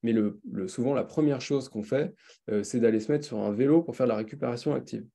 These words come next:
Et simplement, alors qu'on dit, bah, c'est pas logique, euh, c'est, ils viennent de faire un effort démentiel, où ils sont, euh, allés se tirer, euh, le, jusqu'au bout,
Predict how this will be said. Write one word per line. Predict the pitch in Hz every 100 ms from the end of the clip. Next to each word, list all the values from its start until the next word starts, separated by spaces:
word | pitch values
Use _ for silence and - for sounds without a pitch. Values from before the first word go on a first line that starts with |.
| -
Et | 110
simplement, | 107 147 147 147 139 151 202 - -
alors | 110 110
qu'on | 113
dit, | 143
bah, | 113 101
c'est | - -
pas | 98
logique, | 131 160 160
euh, | 104 -
c'est, | 120 - 156
ils | -
viennent | 110 127
de | 123
faire | 120 127
un | 110
effort | 117 - 123 113 - _ _ _
démentiel, | 131 180 127 - 143 185 247 - _ _ _ _ _ 127
où | 127
ils |
sont, | 123 147 147
euh, | 123
allés | 110 131
se | 131
tirer, | 185 113 - 139 139 139
euh, | 120 110 104 104 -
le, | - 107 - 110
jusqu'au | 117 147 -
bout, | 127 139 226 247